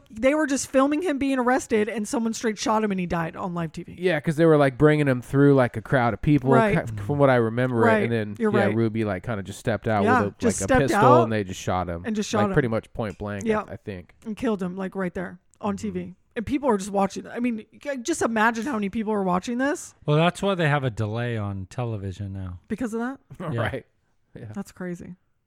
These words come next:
Speaker 1: Okay, so, so a lot of people believed that Oswald did not act alone. That's why we, you know, the two shooters on the grassy knoll, because people were saying, like, there was no way that he could have shot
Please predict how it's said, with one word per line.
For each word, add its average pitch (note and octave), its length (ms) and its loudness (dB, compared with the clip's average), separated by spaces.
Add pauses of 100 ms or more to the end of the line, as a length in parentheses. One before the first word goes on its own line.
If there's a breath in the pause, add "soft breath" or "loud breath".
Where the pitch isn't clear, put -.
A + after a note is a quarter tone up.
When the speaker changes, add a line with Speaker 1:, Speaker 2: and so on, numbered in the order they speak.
(1300)
Speaker 1:
Okay, C#4+ 280 4
so, C#4 560 2 (1000)
so D#4 300 6
a - 20 4
lot C#4 260 6
of F#4 80 0
people D#4 320 2
believed A3 840 0 (140)
that G#3 680 0 (120)
Oswald A3 520 0
did G3 200 -2
not F#3+ 340 -2 (100)
act F#3 240 -2
alone. E3+ 360 -6
That's F3+ 260 -4
why F#3+ 340 -2
we, G3 280 -2 (420)
you A#3 180 0
know, F#3 180 2
the F#3 120 -6
two B3 200 -4
shooters G#3 360 -2
on F#3+ 140 -2
the F#3 60 -4
grassy F3 340 -4
knoll, C#4 320 4
because G3+ 440 0 (920 soft breath)
people C#4+ 220 2
were B3+ 100 6
saying, A#3+ 300 2
like, G3+ 200 2
there A3+ 120 4
was G#3+ 160 0
no A#3 140 4
way A3 180 4
that G3+ 200 0
he A3+ 120 -2
could A3 200 0
have G3 240 2
shot A3+ 480 4